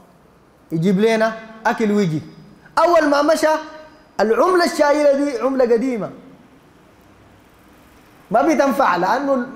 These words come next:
الملك اتغير والدنيا كلها اتغيرت. آه، ربنا داير يكشف أمرهم لأمر آخر، "ولا يشعرن بكم أحدا". ربنا قال: "وكذلك أعثرنا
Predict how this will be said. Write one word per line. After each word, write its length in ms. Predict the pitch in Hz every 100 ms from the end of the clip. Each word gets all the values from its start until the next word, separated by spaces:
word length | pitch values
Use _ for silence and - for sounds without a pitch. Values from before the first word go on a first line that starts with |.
| 247
الملك 440 | 254 302 302 247
اتغير 580 | 240 226 247 240 226 208
والدنيا 560 | 208 233 190 254 220 208
كلها 300 | 240 214 208
اتغيرت. 580 | 196 214 214 202 185 - - - - _ _ _ _ _ _ _ _ - - - - - -
آه، 640 | 185 180 165 156 147 139
ربنا 500 | - 311 294 311 311
داير 360 | 294 320 330 320
يكشف 400 | 320 320 320 285
أمرهم 680 | 320 320 294 277 240 196 135 - - - _ _ _ _ _ _ _
لأمر 360 | 175 269 285 262
آخر، 380 | 247 233 190 175 - - - _ _ -
"ولا 280 | 180 233 320
يشعرن 760 | 311 - 262 294 285 277 277
بكم 200 | 254 247 262
أحدا". 720 | 240 220 202 202 185 160 139 131 - - _ _ _ _ _ _ _ _ _ 202
ربنا 480 | 247 240 240 226
قال: 120 | 240 240
"وكذلك 960 | 233 226 208 208 220 214 220 214 214
أعثرنا 1160 | 208 208 208 208 190 214 247 269 269 254 240